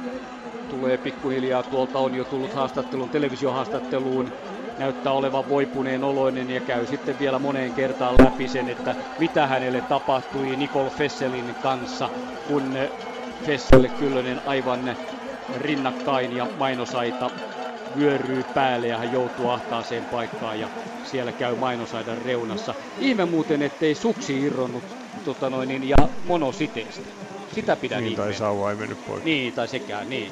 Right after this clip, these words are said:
Speaker 1: kyllä. Oli nyt meillä jopa onnea matkassa tässä ensimmäisellä osuudella ja nyt taisteluhan on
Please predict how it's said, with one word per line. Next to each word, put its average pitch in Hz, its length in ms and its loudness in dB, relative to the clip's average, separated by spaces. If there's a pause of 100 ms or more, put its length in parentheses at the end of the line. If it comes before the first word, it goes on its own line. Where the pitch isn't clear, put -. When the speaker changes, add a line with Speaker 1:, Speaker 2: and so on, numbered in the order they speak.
Speaker 1:
kyllä. 107 320 -2 (680)
Oli 139 200 0
nyt 143 200 0
meillä 135 260 2
jopa 135 360 2
onnea 135 340 6
matkassa 127 500 -2 (100)
tässä 127 280 -2
ensimmäisellä 117 680 -2
osuudella 117 580 0
ja 113 120 -2
nyt 123 240 -4
taisteluhan 120 540 0
on 120 100 -2